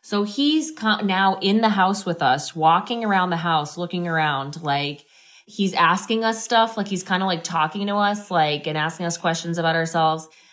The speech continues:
A few minutes later, the Airbnb owner comes in and she starts talking to him, and then his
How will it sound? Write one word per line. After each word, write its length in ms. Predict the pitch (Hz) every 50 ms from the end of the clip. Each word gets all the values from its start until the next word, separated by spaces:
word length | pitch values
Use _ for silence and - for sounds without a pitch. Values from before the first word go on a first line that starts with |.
| _ _ _ _ -
A 80 | 196
few 200 | 196 - 233 247
minutes 320 | 247 254 254 262 269 262 -
later, 600 | 220 208 196 196 196 190 185 185 185 190 202 - - 208 175
the 320 | 165 175 175 175 175 165 - - - _ -
Airbnb 720 | 202 196 196 208 214 226 226 220 214 196 196 185 180 170
owner 320 | - 156 156 156 156 151 151
comes 340 | - - 160 156 156 151
in 440 | 160 147 135 135 135 135 160 180 190 _ _ _ _ _ _ _ _ -
and 320 | 185 180 180 175 175 170
she 200 | 175 - 196 185
starts 280 | 180 180 175 165 165 -
talking 260 | 165 156 156 - 160
to 60 | 165
him, 120 | 156 151 151
and 160 | 151 156 160
then 180 | 165 165 160 165
his 440 | 175 175 170 165 160 160 - -